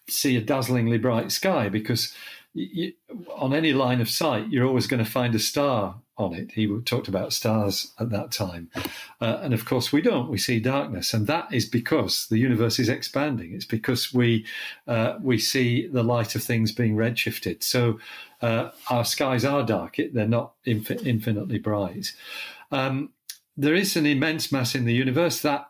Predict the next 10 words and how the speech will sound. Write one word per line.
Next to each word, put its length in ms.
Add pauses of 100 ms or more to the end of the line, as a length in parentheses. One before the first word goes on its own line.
(100)
actually 360
feeds 340
into 520
all 200
the 100
calculations 920
that, 340
uh, 300
that 180
go, 380